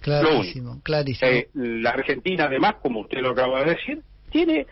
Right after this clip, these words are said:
Speaker 1: una deficiencia histórica producto de cómo fue nuestra propia historia y el lugar que ocupamos geográficamente
Speaker 2: Sí.
Speaker 1: en el planeta. Eh, el mundo es algo que está por allá arriba y se pelean y hacen
Speaker 2: Sí,
Speaker 1: cosas,
Speaker 2: sí,
Speaker 1: pero a mí
Speaker 2: sí,
Speaker 1: no me
Speaker 2: sí.
Speaker 1: toca.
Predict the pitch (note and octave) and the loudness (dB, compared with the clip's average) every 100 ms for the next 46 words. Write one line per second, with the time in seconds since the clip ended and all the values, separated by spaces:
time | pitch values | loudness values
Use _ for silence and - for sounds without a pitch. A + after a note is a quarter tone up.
0 | - - - G3+ G3 F3+ E3+ F3 G3 E3+ | -16 -14 -2 0 2 0 -2 -2 0 0
1 | - D#3+ - B3 F3+ F3 D3+ - C#3 D3+ | 0 -4 0 0 2 0 -2 -4 -8 -4
2 | A#2 G#2 - G#3 G#3 D#3+ - D3+ D3 - | -2 -2 0 0 0 -2 -2 -2 0 0
3 | B2+ - B2 A#2+ - C3+ A#2 F#2+ F#2+ - | -2 -2 -2 -2 -2 0 0 0 -8 -10
4 | - C#3+ B2+ B2+ D#3 D3+ D3+ C#3+ C3+ C3+ | -6 2 4 4 2 2 -4 -4 -2 -2
5 | C#3 - - - D#3 C3+ D3+ - C#3 C#3+ | -4 -10 -14 -4 0 2 0 -2 -2 0
6 | C#3+ D#3+ C3 B2 F#3+ B3 F#3+ - A3 - | 2 2 0 -2 -2 0 0 0 -6 -6
7 | - - - - F4+ F4+ D#4+ F#4 A4 D#4+ | -20 -20 -20 -8 0 0 2 2 4 4
8 | D#3 F3+ G3+ C3+ C#3 C#3+ - - G#2 G#2 | 4 2 2 0 -2 -4 -8 -10 -4 0
9 | A#2 A#2+ C#3+ A#2+ - G#2+ - G#2+ A2+ F#2 | 2 2 2 0 -2 -4 0 2 2 -2
10 | G2 - G3 F3 D3 A#2+ D#3 D#3 C#3 C#3+ | -4 0 2 4 2 2 2 2 0 -2
11 | C3 - | -2 -6